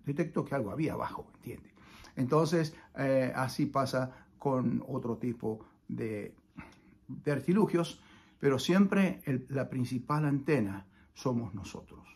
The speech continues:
Si usted no cree en eso, no podrá usted salir a buscar cosas importantes, ni va a tener la experiencia de, de entretenerse debidamente,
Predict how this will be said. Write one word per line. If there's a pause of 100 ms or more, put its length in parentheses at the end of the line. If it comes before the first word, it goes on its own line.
(520)
Si
usted
no
cree
en
eso, (300)
no
podrá
usted (300)
salir (280)
a
buscar
cosas (200)
importantes, (240)
ni
va
a
tener
la
experiencia
de,
de
entretenerse (260)
debidamente,